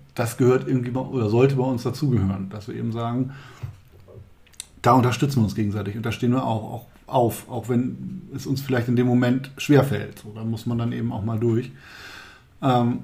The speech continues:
und natürlich im Verein muss das eben gelebt werden, eben das, was ich eben schon angesprochen habe, ist eben diese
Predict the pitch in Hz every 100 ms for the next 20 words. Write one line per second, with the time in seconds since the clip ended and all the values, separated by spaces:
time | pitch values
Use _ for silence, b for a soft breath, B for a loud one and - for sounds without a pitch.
0 | - - 156 147 117 123 113 123 131 131
1 | 135 117 98 110 104 - 110 - - 143
2 | 117 110 107 104 104 - 117 110 110 -
3 | 117 113 107 - - - 101 - 117 135
4 | - 123 113 - 117 113 117 - 170 -
5 | 117 117 113 120 120